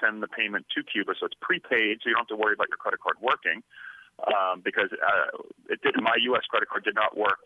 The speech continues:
fr-, yesterday. I'm assuming most of, most places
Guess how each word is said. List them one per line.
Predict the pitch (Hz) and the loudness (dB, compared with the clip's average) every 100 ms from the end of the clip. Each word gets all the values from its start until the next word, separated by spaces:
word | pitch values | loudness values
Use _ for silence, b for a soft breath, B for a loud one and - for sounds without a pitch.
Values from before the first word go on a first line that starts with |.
| - | -2
fr-, | - | -2
yesterday. | - 113 - 117 107 107 101 - | 2 0 2 2 2 2 -2 -2
I'm | 220 | -2
assuming | 202 - 170 120 110 - 127 | -2 0 2 0 -4 -12 -2
most | 123 123 - | 0 0 -2
of, | 101 _ _ | -6 _ _
most | - 170 | -2 -2
places | - 180 | 0 0